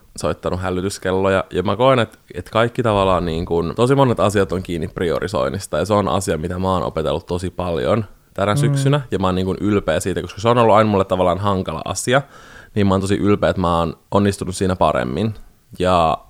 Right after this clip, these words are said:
Speaker 1: siis mä en, mä, mä en tiedä, onkohan puhunut jo podcastissa monta kertaa. Mä oon ainakin puhunut miljoona kertaa videossa ja kaikkialla muualla mun somessa – tästä mun kalenterista, minkä mä oon hommannut.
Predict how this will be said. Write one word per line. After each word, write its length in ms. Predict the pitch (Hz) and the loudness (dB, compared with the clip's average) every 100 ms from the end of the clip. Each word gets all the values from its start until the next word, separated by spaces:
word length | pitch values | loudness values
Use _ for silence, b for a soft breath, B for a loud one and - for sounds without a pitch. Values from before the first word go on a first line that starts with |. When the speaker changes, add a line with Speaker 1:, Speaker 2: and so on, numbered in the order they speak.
| - | -8
Speaker 1:
siis 180 | 101 110 | -4 0
mä 140 | 107 | 0
en, 100 | 98 - | 0 -2
mä, 180 | 107 104 | -2 0
mä 160 | 104 | 0
en 80 | 107 | 0
tiedä, 120 | 62 | 0
onkohan 320 | 101 98 95 90 | 0 0 -2 -2
puhunut 360 | 90 92 - _ _ _ - | -4 -4 -6 _ _ _ -6
jo 100 | 90 | -2
podcastissa 640 | 92 90 - 90 - - | -2 -4 -6 -6 -8 -6
monta 280 | 85 85 92 | -6 -4 -4
kertaa. 340 | 71 82 85 | -4 -6 -6
Mä 60 | 85 | -6
oon 100 | 90 | -2
ainakin 280 | 90 92 92 | -2 -4 -8
puhunut 260 | 95 87 90 | -6 -4 -2
miljoona 280 | 92 87 | -2 -4
kertaa 460 | 92 82 85 82 85 | -6 -8 -8 -6 -4
videossa 460 | 90 90 92 - 90 | -4 -4 -4 -6 -6
ja 60 | |
kaikkialla 400 | 87 92 - 85 | -6 -8 -8 -8
muualla 220 | 82 78 | -8 -8
mun 140 | 82 87 | -8 -8
somessa – 460 | 87 82 92 - - B B B - | -8 -8 -8 -10 -12 B B B -12
tästä 260 | 95 - | -8 -6
mun 140 | 85 87 | -6 -6
kalenterista, 680 | 82 58 - 90 104 - | -4 -4 -4 -6 -8 -8
minkä 260 | 90 92 95 | -8 -8 -6
mä 60 | 98 | -4
oon 120 | 101 | -4
hommannut. 580 | 98 101 107 120 - | -4 -4 -4 -4 -8